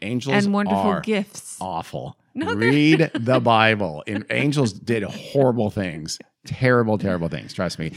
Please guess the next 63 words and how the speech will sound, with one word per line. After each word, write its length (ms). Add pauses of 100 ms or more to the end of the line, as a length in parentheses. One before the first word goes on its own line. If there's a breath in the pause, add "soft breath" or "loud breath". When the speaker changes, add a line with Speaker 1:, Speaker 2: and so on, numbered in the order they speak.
(140 loud breath)
Speaker 1:
The 100
whole 220
angels 300
on 160
clouds 280
Speaker 2:
<sighs> 20
Speaker 1:
stuff 300
with 160
wings 500
and 240
that. 200
Oh, 240
no. 200
Angels 320
were, 120
were 220
pretty 260
vicious 320
at 100
times. 280 (480 loud breath)
So, 280 (200 loud breath)
but 160
no 180
one 80
wants 160
to 80
stain, 400
I 160
think, 320
stain 300
their 140
memory, 440
the 80
shame 380
of 80
it. 180
And 140
it 100
would 100
have 60
brought 220
shame 160
to 80
his 100
family, 400
too. 240
Can 140
you 60
imagine? 380
They've 140
been 120
in 60
the 60
laughing 440
stock. 280
So 120
I 80
think 240 (220 loud breath)
if 140
it 60
was 160
an 80
accident, 480